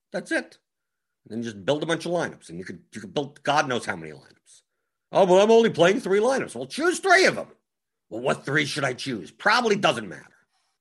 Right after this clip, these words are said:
Probably doesn't. You could take three of the, out of the hundred that I make, and they're all fine. Which three should I, who knows? Who cares? Which three? Take, take one of each stack. Play, take three of the same stack. Who knows?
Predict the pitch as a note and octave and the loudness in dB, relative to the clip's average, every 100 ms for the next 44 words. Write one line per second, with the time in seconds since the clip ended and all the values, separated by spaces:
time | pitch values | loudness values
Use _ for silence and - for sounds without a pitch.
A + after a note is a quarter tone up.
0 | _ - - C#4 C#4 C#4+ D#4+ B3 - C#4 | _ -18 -4 -4 -2 0 0 -2 -4 -6
1 | - - - _ _ _ - G#3 - A3 | -6 -16 -20 _ _ _ -8 -4 0 0
2 | G#3+ - D#3+ G3 F3+ D#3+ D3+ E3 D3+ - | -2 -4 2 4 4 2 2 2 0 0
3 | F3+ D#3+ D3 D3 D3 C3 G#2 A2 B2 C#3+ | -2 -2 -2 2 4 2 -6 -8 -10 -10
4 | D3 E3+ G3 A#3 C4+ A3 G#3 - _ _ | -2 2 2 0 0 0 -2 -6 _ _
5 | _ _ _ _ _ _ - C#3+ - D#3+ | _ _ _ _ _ _ -6 -4 0 0
6 | E3+ F3 E3 - D4 F4 F#4 F4+ - A3 | 0 2 0 0 -2 2 4 4 0 -6
7 | A#3 D4 D4+ D3 - - _ _ _ - | 0 2 2 -2 -6 -20 _ _ _ -6
8 | C#3+ C#3+ B2+ G2+ E2 _ _ _ _ _ | -6 -6 -8 -10 -10 _ _ _ _ _
9 | _ - B2 A2+ C3 B2+ C3 E3 C#3+ C#3 | _ -6 -6 -4 -6 -4 -4 -2 -2 -4
10 | - F2+ - - - B2 F#2+ F#2 A2+ - | -8 -12 -16 -20 -2 -2 -2 -10 -14 -6
11 | A#2 G#2+ A#2 B2 D#3+ D#3+ A#3+ B3 - F#2+ | -6 -6 -4 -2 -2 2 2 2 -6 -10
12 | F#2 C4+ D#4+ F4 B3 A#2 - | -10 -8 0 2 2 0 -16